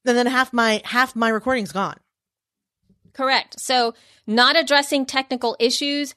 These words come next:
Speaker 2: when you have them, particularly if you're getting, if you s-, if you hear sounds in your ears, like, "What's that clicking noise?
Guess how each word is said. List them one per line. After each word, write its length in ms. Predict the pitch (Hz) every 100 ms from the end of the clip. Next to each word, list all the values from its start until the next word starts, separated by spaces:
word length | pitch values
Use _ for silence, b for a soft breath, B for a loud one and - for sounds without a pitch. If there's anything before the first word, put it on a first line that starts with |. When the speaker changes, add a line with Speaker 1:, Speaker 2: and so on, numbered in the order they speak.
| -
Speaker 2:
when 380 | 202 233 254 -
you 180 | 214 247
have 400 | 226 240 269 220
them, 240 | 185 160
particularly 720 | 147 214 302 320 311 302 294
if 100 | 269
you're 80 | 254
getting, 300 | 226 247 247
if 180 | - 226
you 60 | 277
s-, 160 | -
if 160 | 262 -
you 120 | 330
hear 320 | 330 277 269 285
sounds 440 | - 220 240 262
in 100 | 254
your 100 | 220 -
ears, 240 | 214 247
like, 180 | 233 208
"What's 200 | 262 -
that 200 | 277 -
clicking 380 | - 277 269 220
noise? 420 | 196 170 160